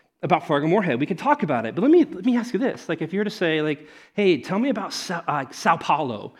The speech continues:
and you'd be like, "Yeah, where's that? Tell me about Munich.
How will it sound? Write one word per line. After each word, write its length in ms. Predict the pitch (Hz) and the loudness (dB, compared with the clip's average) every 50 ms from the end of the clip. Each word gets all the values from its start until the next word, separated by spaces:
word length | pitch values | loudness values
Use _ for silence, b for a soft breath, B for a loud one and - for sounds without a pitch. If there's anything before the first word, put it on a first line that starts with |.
| b b b b | b b b b
and 80 | 135 | -2
you'd 80 | 151 156 | -2 0
be 80 | 170 | 0
like, 140 | 165 156 139 127 | 0 -2 -2 0
"Yeah, 220 | 160 233 175 214 | 0 0 0 0
where's 220 | 226 196 175 131 | 0 -2 -2 -2
that? 300 | 131 147 151 - - - - _ b b b b b b _ _ _ _ _ _ _ _ _ _ _ _ _ _ _ _ _ - | -2 -4 -4 -6 -8 -12 -18 _ b b b b b b _ _ _ _ _ _ _ _ _ _ _ _ _ _ _ _ _ 4
Tell 120 | 247 277 | 6 8
me 60 | 311 | 8
about 200 | 330 294 277 240 | 8 6 6 6
Munich. 500 | 226 220 233 247 277 262 214 - - - | 8 8 8 10 8 8 6 4 0 -6